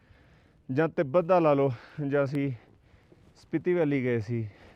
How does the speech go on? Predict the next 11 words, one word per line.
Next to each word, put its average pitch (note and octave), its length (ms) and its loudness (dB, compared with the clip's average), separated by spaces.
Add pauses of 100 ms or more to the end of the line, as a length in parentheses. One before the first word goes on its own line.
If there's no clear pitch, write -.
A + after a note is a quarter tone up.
ਪਹਿਲਾਂ, A#2+ 280 -2
ਜਿਵੇਂ A#2 160 -6
ਤੁਹਾਨੂੰ A#2 180 -6
ਦੱਸਿਆ, A2+ 300 -8 (680)
ਇਹ G3+ 220 0
ਇੱਥੇ G#3+ 520 2 (280)
ਜਿਹੜੇ F3 560 0 (720)
ਇਮਾਰਤਾਂ D3+ 580 2
ਦੇ E3 280 2 (360)
ਬਣਾਉਣ C3+ 440 0
ਦੇ C3+ 200 0